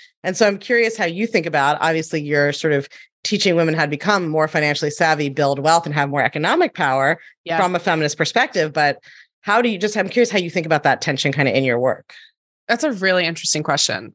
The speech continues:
Speaker 2: I find that the people who, let's just say it, are on the right are very turned off by me using the word
Speaker 1: <laughs>
Speaker 2: feminist at all.
Speaker 1: Maybe that's it. They're not
Speaker 2: So,
Speaker 1: coming to you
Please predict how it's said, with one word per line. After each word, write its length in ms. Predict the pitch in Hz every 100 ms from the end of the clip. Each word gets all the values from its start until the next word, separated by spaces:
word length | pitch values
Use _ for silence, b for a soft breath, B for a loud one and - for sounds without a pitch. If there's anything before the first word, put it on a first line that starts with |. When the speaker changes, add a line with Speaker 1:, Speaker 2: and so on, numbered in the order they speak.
| -
Speaker 2:
I 120 | 269
find 340 | 359 415 392 247
that 320 | 226 214 -
the 80 | 196
people 580 | 220 202 196 180 180 -
who, 600 | 185 170 165 160 160 156 -
let's 240 | 175 -
just 140 | 156 -
say 180 | 156
it, 80 | 160
are 140 | 170 165
on 100 | 160
the 80 |
right 380 | 156 156 220 226
are 160 | - 175
very 280 | 180 247 277
turned 260 | 254 262
off 320 | 202 208 156 -
by 120 | 160
me 120 | 175
using 300 | 180 170 170
the 60 | 175
word 160 | 180
Speaker 1:
<laughs> 40 | 175
Speaker 2:
feminist 440 | 185 185 180 -
at 80 | 165
all. 200 | 175 156
Speaker 1:
Maybe 180 | 240 240
that's 260 | 220 220 208
it. 80 |
They're 80 | 208
not 140 | 226 214
Speaker 2:
So, 40 | 220
Speaker 1:
coming 240 | 208 202
to 180 | -
you 60 | 254